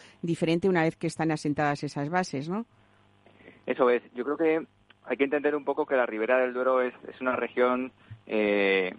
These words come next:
Speaker 2: relativamente nueva, ¿no? Aunque parece que tenga mucho bagaje histórico, pues, eh, la deo se crea en el año mil novecientos ochenta y dos y, como bien señalabas, cuando, cuando mi abuelo llega a la Ribera del Duero, pues él tuvo la visión, de alguna forma, de, de,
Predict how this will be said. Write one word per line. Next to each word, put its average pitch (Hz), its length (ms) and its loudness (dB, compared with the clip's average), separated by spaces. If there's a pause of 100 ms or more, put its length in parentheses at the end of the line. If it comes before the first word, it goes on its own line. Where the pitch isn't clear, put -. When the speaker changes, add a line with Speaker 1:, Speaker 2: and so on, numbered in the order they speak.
Speaker 2:
relativamente 113 580 2
nueva, 110 300 -2
¿no? 131 80 -6
Aunque 113 180 -8
parece 101 320 0
que 113 80 2
tenga 113 540 4
mucho 113 300 -6
bagaje 113 340 2
histórico, 120 600 -4
pues, - 140 -18 (100)
eh, 92 200 -12 (160)
la 92 160 -4
deo 101 240 2
se 113 100 -6
crea 110 260 2
en 113 60 0
el 107 120 -2
año 110 180 -2
mil 110 120 -10
novecientos 113 440 -6
ochenta 104 280 -2
y 104 60 2
dos 123 260 2 (600)
y, 113 120 -12
como 113 280 0
bien 123 240 2
señalabas, 135 520 2
cuando, 110 460 -10
cuando 104 220 -12
mi 104 80 -8
abuelo 117 460 0
llega 120 500 2
a - 20 2
la 120 100 2
Ribera 120 380 2
del 120 120 0
Duero, 127 260 -8 (500)
pues 104 260 -2 (180)
él 117 300 0
tuvo 127 280 0
la 123 100 4
visión, 135 720 -4 (140)
de 104 140 -4
alguna 113 280 0
forma, 131 380 0
de, 113 340 0
de, 101 460 -6